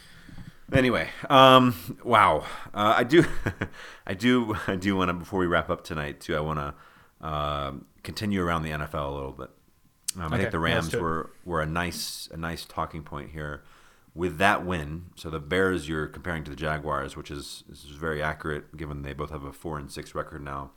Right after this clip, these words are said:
Speaker 2: <laughs>
Speaker 1: and similar kinda seasons going on. The Rams,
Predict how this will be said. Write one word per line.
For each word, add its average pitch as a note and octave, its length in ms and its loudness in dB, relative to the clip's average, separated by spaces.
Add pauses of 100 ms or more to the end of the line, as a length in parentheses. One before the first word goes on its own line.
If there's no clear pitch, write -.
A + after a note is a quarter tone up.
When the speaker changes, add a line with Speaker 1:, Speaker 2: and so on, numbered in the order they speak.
(320)
Speaker 2:
<laughs> - 400 0
Speaker 1:
and E2 160 -6
similar D2 380 -2
kinda C#2 360 -8 (380)
seasons E2 560 -2
going D2+ 260 -4
on. D2+ 240 -2 (500)
The G2+ 100 -2
Rams, D3 760 2